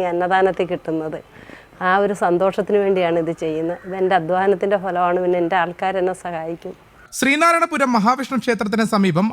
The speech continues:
Speaker 2: ആലിൻ ചുവടനടുത്ത് ടാർപ്പ കൊണ്ട് മറച്ച ഷെഡിലാണ് ആഹാരം വിളമ്പുന്നത്. അതിജീവനം എന്ന ബോർഡ് ഷെഡിൽ പതിപ്പിച്ചിട്ടുണ്ട്. രോഗികളും വീടില്ലാത്തവരുമായി നിരവധി പേരാണ് ആഹാരവുമായുള്ള ജലജയുടെ വരവും കാത്ത് ഇരിക്കുന്നത്.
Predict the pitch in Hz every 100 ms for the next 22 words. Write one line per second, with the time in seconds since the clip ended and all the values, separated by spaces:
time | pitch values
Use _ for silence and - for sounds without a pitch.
0 | 170 180 226 269 208 214 202 180 156 175
1 | - - 220 247 269 277 247 220 208 175
2 | 180 190 - 165 175 165 190 156 165 180
3 | 190 175 139 120 117 110 120 - - 156
4 | 190 190 233 233 214 214 170 185 196 214
5 | - 180 160 156 143 143 143 147 123 113
6 | 143 - _ 220 254 311 302 320 294 240
7 | 254 262 262 254 240 240 202 190 220 233
8 | 220 202 180 214 165 180 196 214 220 208
9 | 202 196 175 170 170 180 190 180 156 165
10 | 190 180 151 131 - 131 127 135 135